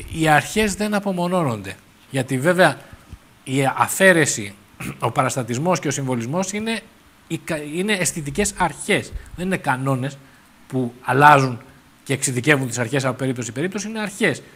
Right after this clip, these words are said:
Είναι διαχρονικές, είναι αθάνατες, είναι α-, απόλυτες, έτσι, είναι συμπαντικές ιδιότητες.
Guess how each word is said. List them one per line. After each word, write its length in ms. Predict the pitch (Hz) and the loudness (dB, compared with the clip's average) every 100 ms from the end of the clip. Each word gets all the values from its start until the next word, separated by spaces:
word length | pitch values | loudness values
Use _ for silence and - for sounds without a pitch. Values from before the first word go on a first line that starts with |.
| - | -12
Είναι 200 | 170 185 | -4 -2
διαχρονικές, 760 | 151 143 135 123 117 196 233 - - - - | 2 0 0 -4 0 0 0 -4 -20 -20 -8
είναι 260 | 190 180 | -4 0
αθάνατες, 600 | 143 170 180 202 240 240 - - - - | 0 2 0 0 -2 -6 -10 -20 -20 -14
είναι 200 | 208 220 | -6 0
α-, 160 | 208 - - - - - - - | 0 -2 -20 -20 -20 -20 -20 -8
απόλυτες, 720 | 160 160 208 233 220 247 - - - - | -4 4 6 6 2 -4 -6 -18 -20 -12
έτσι, 220 | 190 190 | -8 -6
είναι 200 | 208 226 | -2 2
συμπαντικές 640 | - 185 175 170 156 226 214 | 4 6 6 4 2 0 -2
ιδιότητες. 500 | 202 214 202 - | -2 0 -2 -4